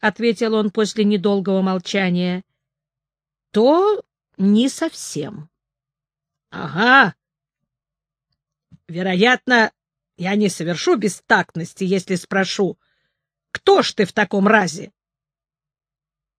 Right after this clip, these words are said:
"Ведьмак". "Ага", — повторил Нивелен,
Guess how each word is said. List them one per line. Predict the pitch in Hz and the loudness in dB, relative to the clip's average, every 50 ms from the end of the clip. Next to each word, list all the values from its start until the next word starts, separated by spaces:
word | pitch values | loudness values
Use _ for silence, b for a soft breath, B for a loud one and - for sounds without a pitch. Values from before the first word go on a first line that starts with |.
| _ _ - | _ _ -8
"Ведьмак". | 175 175 269 339 339 - 302 285 240 185 131 - _ _ - _ _ _ _ _ _ _ _ _ _ _ _ _ _ _ _ _ _ _ _ _ _ _ _ _ _ _ _ _ _ _ _ _ _ _ _ _ _ | -2 2 2 2 2 2 2 2 2 0 -2 -6 _ _ -20 _ _ _ _ _ _ _ _ _ _ _ _ _ _ _ _ _ _ _ _ _ _ _ _ _ _ _ _ _ _ _ _ _ _ _ _ _ _
"Ага", — | - 160 147 143 143 - - 135 151 180 214 262 302 339 349 339 311 277 233 196 180 - | -12 -10 -10 -10 -12 -12 -10 -6 -2 -2 0 0 0 0 -2 -2 -2 -2 -2 -4 -4 -6
повторил | - 175 170 - - 190 180 175 185 185 180 170 | -6 -8 -8 -6 -4 -4 -2 0 0 0 0 0
Нивелен, | 175 202 240 247 269 254 269 269 269 269 | 0 0 0 -2 -2 -2 -2 -2 -4 -6